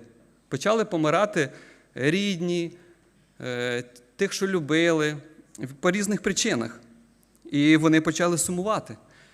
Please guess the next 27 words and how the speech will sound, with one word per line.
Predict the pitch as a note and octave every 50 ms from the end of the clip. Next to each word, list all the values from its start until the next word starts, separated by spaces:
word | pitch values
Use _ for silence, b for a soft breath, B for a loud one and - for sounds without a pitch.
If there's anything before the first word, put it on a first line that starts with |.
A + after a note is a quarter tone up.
| b b b b b b b b b _
Вони | - B2+ D3 F#3 F#3+
подумали, | - G3+ F#3 G3+ G#3 G3+ G3 F3+
що | - G3+ F#3
ті | - - A3+
люди, | G#3+ A3+ G3 G3+
що | - - F#3+
померли, | - - F#3+ F3+ G3 A3 B3 B3+ A3+ G#3+
вони | F#3+ G3 G#3 A3+
вже | A#3 F#3 G#3 A3+
не | A3 G#3
будуть | F#3+ G3+ C4+ A3+ G3 D#3+ - E3
мати | F3 F#3 F3+ E3 - E3+ D3+ C#3+ C#3+ B B B B
радість | C3 C3+ E3+ F3 D#3+ D#3+ D#3+ D#3+ G#3 G#3 - - - -
в | C3
зустрічі | A#2 A#2+ D3+ G3+ F#3 - - D#3 D3 - - D3
з | A#2+ B2+
Господом | B2 C#3+ C#3 C#3 C#3 - - D#3 D3 D#3+ D3+
на | D3 D3
повітрі, | D3 - C#3+ A#2+ C#3 E3+ F#3+ G3+ F#3+
так | C#3 C#3+ C3+ -
як, | B2+ - - - b b b b b b b b b - -
е, | A#2+ A#2+ A#2+ A#2+ A#2+ A#2+ - - - - - _ _ _ _ - -
Христос | - - C3+ A#2+ - - D3 C#3+ -
мав | D#3 C#3+ C#3
прийти | C#3+ C#3 C#3 C#3 D#3 C3
забрати | C#3 C#3+ C#3+ F3+ E3+ C#3 - B2 A2+
їх. | A2 G#2+ - -